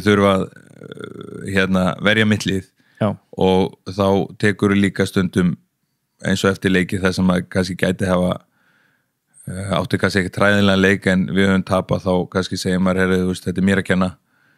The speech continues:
Speaker 1: Ef ég hefði gert þetta betur, þá hefði gerð, þá kannski reynir maður að,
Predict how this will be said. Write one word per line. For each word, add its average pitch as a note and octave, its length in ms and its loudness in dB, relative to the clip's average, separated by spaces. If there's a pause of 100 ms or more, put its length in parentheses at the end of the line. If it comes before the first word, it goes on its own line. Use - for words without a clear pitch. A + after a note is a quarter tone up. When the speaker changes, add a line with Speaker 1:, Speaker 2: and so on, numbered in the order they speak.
(120)
Speaker 1:
Ef F#2+ 140 -2
ég G2 180 4
hefði F#2+ 160 4
gert F2+ 240 -2
þetta F2+ 240 -2
betur, F2 280 -4
þá F#2 100 -2
hefði F2+ 220 2
gerð, F2+ 180 -4
þá F2+ 100 -4
kannski F#2 320 -4
reynir F#2 220 0
maður F2+ 220 0
að, - 80 -14